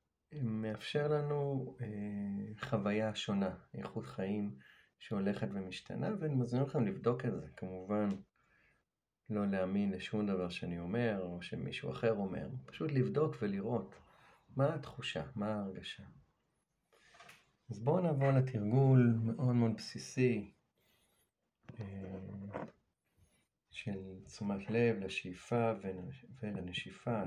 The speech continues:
תרגול ממש, אה, שמועבר לנו ישירות מהבודה דרך המורים שלנו. אז נשב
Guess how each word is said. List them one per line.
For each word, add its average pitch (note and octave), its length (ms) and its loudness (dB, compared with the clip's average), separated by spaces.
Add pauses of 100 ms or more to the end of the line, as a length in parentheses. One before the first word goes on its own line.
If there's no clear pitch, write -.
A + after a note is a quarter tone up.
תרגול G#2+ 580 -6 (840)
ממש, A2 640 -6
אה, G#2 60 -4 (3250)
שמועבר G2+ 500 0
לנו G#2+ 220 0
ישירות G#2 600 0
מהבודה G#2 680 0
דרך G2+ 360 -4
המורים G2 460 -4
שלנו. G#2+ 640 -4 (2500)
אז G2+ 180 -4
נשב D#3+ 480 -2